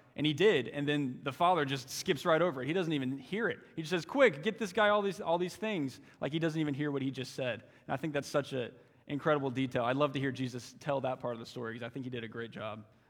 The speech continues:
uh, of that. <clears throat> And he says, "Son," not hired servant. "My son has returned. My son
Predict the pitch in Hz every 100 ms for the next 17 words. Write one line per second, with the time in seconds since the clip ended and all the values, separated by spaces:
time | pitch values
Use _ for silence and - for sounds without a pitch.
0 | _ - 110 110 101 110 101 - - _
1 | _ _ _ _ _ _ - 151 139 117
2 | - - _ _ _ _ _ - _ _
3 | _ _ _ _ _ _ _ _ _ _
4 | _ _ _ _ 135 143 175 147 - -
5 | 139 113 113 - _ _ _ _ _ _
6 | _ _ _ - 135 151 143 135 120 123
7 | 110 113 - _ _ _ _ _ _ -
8 | 135 131 - 170 160 143 131 123 - 110
9 | - 120 123 123 - _ _ _ _ _
10 | _ _ _ _ _ 120 117 - - 139
11 | 135 113 -